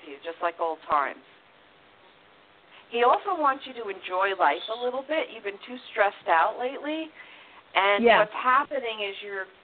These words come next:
Speaker 1: you're, um, and believe me, I'm right there with you, so I know. <laughs> You, what you do is you block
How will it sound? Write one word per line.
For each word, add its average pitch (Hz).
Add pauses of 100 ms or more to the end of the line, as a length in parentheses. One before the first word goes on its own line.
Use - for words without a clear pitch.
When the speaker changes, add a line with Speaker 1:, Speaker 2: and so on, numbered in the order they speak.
(140)
Speaker 1:
you're, 190
um, 170 (320)
and 185
believe 196
me, 151
I'm 143
right 170
there 170
with 160
you, 131
so 131
I 143
know. 147 (240)
<laughs> 403 (300)
You, 214
what 240
you 262
do 269
is 202 (100)
you 202 (260)
block 208